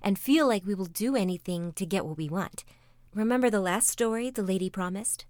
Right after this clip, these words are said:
O'Donohue literally sold his soul to the devil to get the power to shapeshift. The story didn't say he earned his wealth and his castle through this changeling ability, so it was simply his lust or greed that pushed him for such a show-stopping skill. There's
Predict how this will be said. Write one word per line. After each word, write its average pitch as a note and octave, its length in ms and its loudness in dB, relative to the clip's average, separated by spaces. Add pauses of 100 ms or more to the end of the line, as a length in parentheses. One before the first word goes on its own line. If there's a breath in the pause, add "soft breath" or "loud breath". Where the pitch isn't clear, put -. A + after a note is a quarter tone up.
(120)
O'Donohue A#3 640 6
literally C4 500 0
sold C4 420 2
his A3+ 180 -2
soul A#3 340 0
to A#3+ 160 -6
the F#3 120 -6
devil F3+ 580 -6
to A3 120 0
get A#3+ 300 -2
the - 60 -6
power E3+ 340 0
to D3 80 -4
shapeshift. - 720 -4 (140)
The C4+ 100 0
story D#4 420 2
didn't B3+ 240 2
say G#3+ 240 4
he G#3+ 260 -6
earned F3 240 -2
his F#3 220 -2
wealth F3 320 -2
and D#3 100 -6
his D#3 120 -4
castle B3+ 500 -2
through E3+ 220 -6
this D#3 160 -4
changeling E3 480 -4
ability, D#3+ 580 -4 (160)
so D4 220 2
it - 80 2
was C4 160 6
simply D4+ 400 2
his C4 180 0
lust F#3+ 500 -2
or G3+ 140 -6
greed F3+ 500 -6
that - 200 -14
pushed - 320 -4
him F3+ 120 -2
for G3+ 140 -8
such A3+ 240 -2
a G3 60 -6
show-stopping G3 720 -4
skill. - 400 -4 (240)
There's C4 280 4